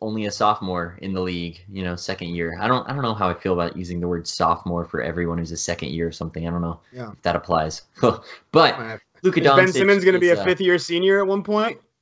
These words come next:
Speaker 1: Ayo, uh, yeah, I'll take Luka over Ben Simmons any day. Uh, but yeah, Luka is doing crazy stuff. I wa-, I was talking last episode, I think, you know, the amount of triple doubles he's getting, like, it took Westbrook years to do that. It took LeBron,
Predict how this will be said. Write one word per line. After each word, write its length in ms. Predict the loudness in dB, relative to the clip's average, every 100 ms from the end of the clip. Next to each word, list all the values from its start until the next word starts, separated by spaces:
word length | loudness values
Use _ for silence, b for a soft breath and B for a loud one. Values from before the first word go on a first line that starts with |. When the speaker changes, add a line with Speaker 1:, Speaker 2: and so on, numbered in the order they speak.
| 0
Speaker 1:
Ayo, 500 | 2 6 6 4 0
uh, 560 | 2 6 6 6 2 -2 -4
yeah, 320 | -4 -4 -6 -14 _ _
I'll 120 | -10 -4
take 200 | -4 -4
Luka 280 | -6 -2 -2
over 240 | -2 -6
Ben 260 | -6 -6 -6
Simmons 440 | -6 -8 -8 -10
any 220 | -8 -8
day. 460 | -6 -4 -4 -6 -10 B B B B
Uh, 360 | -2 0 2 0
but 100 | -2
yeah, 240 | 0 -2 -4 -6
Luka 640 | -4 -2 4 6 6 4
is 320 | 0 -4 -14
doing 300 | -6 -4 -4
crazy 300 | -4 -6 -6
stuff. 380 | -8 -8 -8 -8 2
I 60 | 4
wa-, 180 | 4 0 _
I 80 | -2
was 100 | 0
talking 300 | 0 0 -2
last 260 | -4 -4 -6
episode, 340 | -10 -8 -6
I 80 | -6
think, 360 | -8 -10 -10
you 80 | -8
know, 240 | -6 -6 -10 b b b b b _ _ 0
the 100 | 2
amount 240 | 4 4
of 80 | 4
triple 240 | 2 2
doubles 340 | 2 2 0 0
he's 160 | -4
getting, 400 | 2 0 0 -4
like, 300 | 0 -2 -2
it 140 | -10 -4
took 260 | -4 -2
Westbrook 480 | -2 -2 -2 -6 -6
years 380 | -6 -4 -2 -4
to 100 | -6
do 140 | -4 -2
that. 360 | 0 0 -2 -6
It 120 | -8
took 220 | -4 -4
LeBron, 720 | -2 -2 2 4 4 0 -4